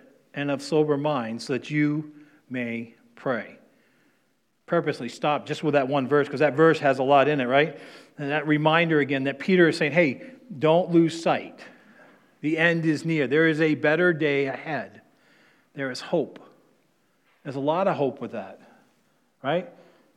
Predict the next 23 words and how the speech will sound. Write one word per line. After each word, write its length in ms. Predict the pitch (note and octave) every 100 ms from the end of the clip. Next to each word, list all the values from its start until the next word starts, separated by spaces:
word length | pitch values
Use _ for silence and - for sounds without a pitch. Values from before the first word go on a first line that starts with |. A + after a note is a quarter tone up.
| _
Peter 240 | - F3+
doesn't 260 | D#3+ D3 C#3+
forget 380 | - B2 D3+ C#3+
that, 180 | B2+ G#2
right? 200 | C#3+ C#3
And 100 | C#3
again, 160 | E3
he's 140 | D#3 D#3
talking 460 | - G3 G3 F#3+
to 120 | E3+ D#3+
a 60 |
church 440 | D3 - G3 E3+ -
that's 180 | C3+ -
being 260 | D3+ D3+
persecuted. 720 | C3 D#3+ D#3 B2 A#2 F#2+ F#2 - _ _ _ _ _ _
They 160 | D#3
are 60 | F3
literally 320 | D#3+ E3+ F3
facing 520 | F3 F#3 F3+ E3+ E3+ D3
death 340 | F#3 D3 - -
every 500 | E3+ D#3+ C#3+ D3+ D3+ D3 -
single 460 | - D3 C3+ C3
day. 440 | A#2+ C3+ G#2+ -